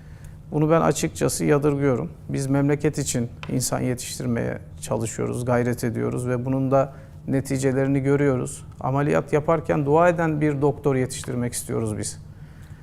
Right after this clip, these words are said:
Yani yüreğini de, e, kullanan insanlar yetiştirmek istiyoruz. Yani bu, e, sadece meslek, e, duygusuyla değil,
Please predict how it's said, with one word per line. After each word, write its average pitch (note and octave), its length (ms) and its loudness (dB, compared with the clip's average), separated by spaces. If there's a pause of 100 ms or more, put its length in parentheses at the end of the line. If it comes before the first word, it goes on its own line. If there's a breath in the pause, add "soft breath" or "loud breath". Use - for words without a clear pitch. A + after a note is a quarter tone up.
(880 loud breath)
Yani C#3 200 4
yüreğini F3 560 6
de, D#3+ 300 6 (140)
e, A#2+ 680 0
kullanan E3 500 4
insanlar B2 520 0
yetiştirmek A2+ 560 -4
istiyoruz. - 520 -8 (460)
Yani B2+ 400 -2
bu, F3+ 200 0 (460 loud breath)
e, B2+ 200 0
sadece D3+ 720 4
meslek, D3 640 0 (160)
e, B2 360 -2
duygusuyla C#3+ 600 0
değil, D#3+ 260 4